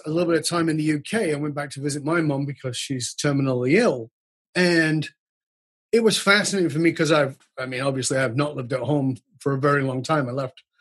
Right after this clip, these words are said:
when I was fifteen. But nonetheless, going back there, and I've tried over the years to have conversations with my mom that, that were just off the, off the plate,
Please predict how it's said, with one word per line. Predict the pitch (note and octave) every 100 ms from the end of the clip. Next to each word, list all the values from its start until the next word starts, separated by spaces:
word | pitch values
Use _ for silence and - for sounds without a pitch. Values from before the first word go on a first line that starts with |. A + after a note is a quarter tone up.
| _ _
when | B2+
I | B2
was | A#2
fifteen. | - D3+ - E3+ D#3+ A#2 A2+ _ _ _ _ _ _ _ _ -
But | E3 D#3 - -
nonetheless, | D#3+ F#3+ E3+ D#3+ E3+ A#3+ D3 D3 - - - _ _ _ _ _ -
going | C#3+ F#3 F3 D#3
back | B2 G#3+ A3+ -
there, | D#3 C#3 B2+ C3 B2+ _
and | D#3+ F#3+
I've | G#3+ F3
tried | - F3+ E3+
over | E3 C#3+
the |
years | C#3+ C#3+ C#3 -
to | B2+
have | C#3 B2
conversations | D3 C3+ B2 C#3+ B2+
with | B2+
my | C3+ C3
mom | C3 C3
that, | C3 C3+ _ _ _ _ _
that | D3
were | C#3+
just | C3+ B2
off | C3+ -
the, | C3+ -
off | D#3 D3
the | - A#2 - _ _ _
plate, | G#3+ A3+ D3+